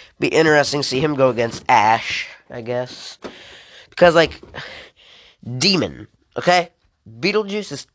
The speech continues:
technically a demon. Ash fights Deadites, which are demons. Plus, he's fighting demons, too. But, I mean, I don't know. Uh, but I could see them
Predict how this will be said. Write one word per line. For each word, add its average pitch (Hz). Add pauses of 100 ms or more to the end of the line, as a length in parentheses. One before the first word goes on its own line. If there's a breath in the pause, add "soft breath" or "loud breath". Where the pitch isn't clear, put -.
technically -
a 123
demon. 117 (1200 loud breath)
Ash 180
fights 127
Deadites, 123
which 117
are 113
demons. - (1300 loud breath)
Plus, 151
he's 139 (380)
fighting 110
demons, 104
too. 107
But, 92 (260)
I 127
mean, 110
I 147
don't 90
know. 92 (240 soft breath)
Uh, 151 (260 soft breath)
but 131
I 190
could -
see -
them 185